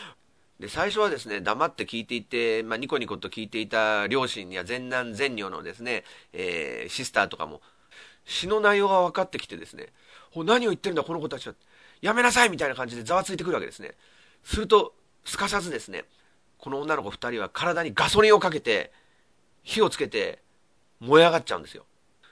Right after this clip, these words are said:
それでこう、炎の中で燃えながらですね、二人はにっこり笑って、まあ、周りの人はみんなパニックでですね、「もう助けて」とかね、もう他に火が燃え移ってですね、この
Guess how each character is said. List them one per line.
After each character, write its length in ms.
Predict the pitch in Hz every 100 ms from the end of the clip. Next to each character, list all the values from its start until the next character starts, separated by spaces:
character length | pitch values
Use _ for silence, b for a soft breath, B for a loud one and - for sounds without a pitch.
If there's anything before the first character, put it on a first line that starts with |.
| b _
そ 160 | - 131
れ 60 |
で 60 | 131
こ 120 | 139
う、 20 |
炎 480 | 120 190 220 185 135
の 100 | 120
中 260 | 123 120 107
で 60 |
燃 280 | 107 127 175
え 20 |
な 80 | 180
が 120 | 170
ら 80 | 151
で 60 | 110
す 100 | 110
ね、 100 | 101
二 180 | -
人 80 | 147
は 60 | 113
に 100 | 113
っ 60 | -
こ 140 | 208
り 80 | 170
笑 220 | 117 113
っ 20 |
て、 460 | - - 143 113 - b b b b _ _ _ _ _ _ _ _
ま 120 | 151
あ、 20 | 139
周 180 | 160
り 60 | 175
の 60 | 175
人 120 | 139
は 40 |
み 60 | 135
ん 20 |
な 60 | 123
パ 160 | 156
ニ 100 | 147
ッ 40 | -
ク 100 | 101
で 120 | 80
で 60 |
す 80 | -
ね、 140 | 107 104
「も 80 |
う 60 | 107 _ -
助 280 | - 339
け 20 | -
て」 220 | - 190
と 80 | -
か 100 | 135
ね、 60 |
も 180 | 139 123
う 240 | 110 135 123
他 180 | 151
に 60 | 170
火 140 | -
が 80 | 190
燃 180 | 131 151
え 40 |
移 20 | 170
っ 40 |
て 200 | - 139
で 100 | 104
す 80 | 110
ね、 140 | 107 101
こ 120 | 127
の 140 | 131